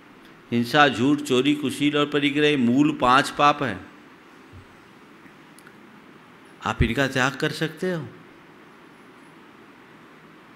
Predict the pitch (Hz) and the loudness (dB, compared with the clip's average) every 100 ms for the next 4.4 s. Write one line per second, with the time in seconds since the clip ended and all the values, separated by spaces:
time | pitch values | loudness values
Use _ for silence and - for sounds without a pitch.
0 | - - - - - - - - - - | -20 -20 -20 -20 -20 -20 -20 -20 -12 0
1 | 135 156 160 - 160 156 151 165 165 165 | 4 6 4 0 0 0 0 0 0 0
2 | 165 160 156 156 156 151 120 131 147 165 | -2 0 2 2 2 0 2 2 0 -4
3 | 156 160 - 165 151 151 147 143 120 107 | -4 -6 -4 -2 -2 -6 -6 -6 -6 -6
4 | 101 - 95 95 | -8 -14 -14 -16